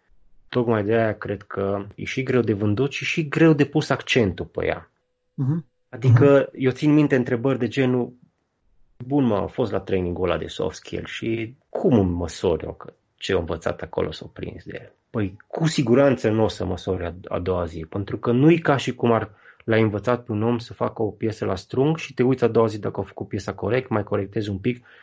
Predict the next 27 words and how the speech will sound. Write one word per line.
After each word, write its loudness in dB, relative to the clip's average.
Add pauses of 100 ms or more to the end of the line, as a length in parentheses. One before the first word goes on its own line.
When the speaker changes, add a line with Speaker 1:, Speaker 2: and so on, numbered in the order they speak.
(120)
Speaker 1:
și -4
în 6
trei 6
zile 4
ies 2
piesele 2
strunjite, -2
lucrate 0
și -6 (180)
state 0
of -4
the -6
art. -8
Omul 4
ăla 6
a 4
prins 4
niște 2
noțiuni 0
și -8 (100)
trebuie -2
să -10
se -8
dezvolte 2
pe -10
partea -6
respectivă. -14